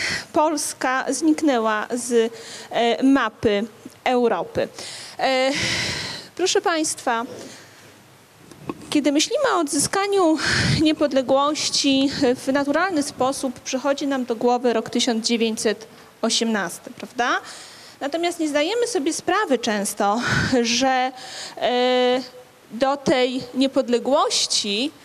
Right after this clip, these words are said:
e, wiodły różne drogi i tak naprawdę ta wędrówka rozpoczęła się od, e, momentu pierwszego, e, rozbioru. I ja dzisiaj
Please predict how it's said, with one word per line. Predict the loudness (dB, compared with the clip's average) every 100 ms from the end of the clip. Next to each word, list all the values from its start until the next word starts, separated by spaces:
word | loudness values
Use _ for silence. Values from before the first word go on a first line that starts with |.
| -20 -4
e, | 0 2 2 0
wiodły | 2 4 4 2 2 4 6 6 4 -2 -16 -20 -20 -20 -20 -20 -20 -2
różne | 2 4 4 2 2 2 0 -4 -6
drogi | 0 2 2 0 -4 -4
i | -2
tak | -2 0
naprawdę | 0 2 0 0 0 0 2
ta | 2
wędrówka | -2 0 2 2 2 0 -2
rozpoczęła | -2 -2 0 2 2 2
się | 0 0 0
od, | 0 -2 -4 -16 -14 -14 -10 -2
e, | 0
momentu | 2 2 0 0 2
pierwszego, | 2 2 0 0 0 2 2 0 0 0 2 4
e, | 4 4 4
rozbioru. | 2 2 2 2 0 -4 -6 -12 -12 -2
I | 0
ja | 0
dzisiaj | 0 0 0